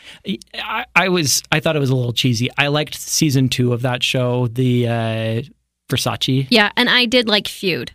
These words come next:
Speaker 2: Feud is
Speaker 1: Didn't see that.
Speaker 2: three episodes too long, but it's about, uh, Betty Davis and Joan Crawford.
Speaker 1: Mm.
Speaker 2: And that was interesting, but, but that's because it was, um,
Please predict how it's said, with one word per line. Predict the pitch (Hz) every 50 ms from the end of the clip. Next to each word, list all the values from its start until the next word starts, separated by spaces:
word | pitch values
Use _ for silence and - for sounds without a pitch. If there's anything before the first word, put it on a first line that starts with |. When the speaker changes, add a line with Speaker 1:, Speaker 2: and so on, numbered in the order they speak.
| _
Speaker 2:
Feud | _ - - 262 277 277 277 285
is | 277 269 247 202 123
Speaker 1:
Didn't | 123 -
see | - - 127
that. | 123 123 127 - - -
Speaker 2:
three | - - 233 247 240 226
episodes | 214 208 - 214 202 - 208 185 - -
too | - - 208
long, | 190 185 170 170 165 170 175
but | 170 -
it's | 170 -
about, | 196 175 175 160 156 156 - _ _ _ _ _ -
uh, | 185 175 165 160 -
Betty | 185 190 185 190 190 202 190
Davis | 190 180 175 170 160 160 156 170 - -
and | - 165 156 143 - 151 160 165 175
Joan | - - 185 175 170 165 160 165 165 - _ _ _ _ _ _ _ _ _ _ _ _
Crawford. | _ 190 170 165 - - 196 202 202 - -
Speaker 1:
Mm. | 175 151 147 135 110 - - _ _ _ _ _ -
Speaker 2:
And | 214 220
that | 226 233 190
was | 220 214
interesting, | 202 190 185 - 185 - - 190 180 180 180
but, | 170 - 202 180 -
but | 196 208 - -
that's | 233 226 226 226 -
because | - 240 196 - - 208 208 196 175 -
it | - 185 170 -
was, | 170 165 165 165 160 156 - - - - _ -
um, | 175 165 151 139 139 - 143 151 175 170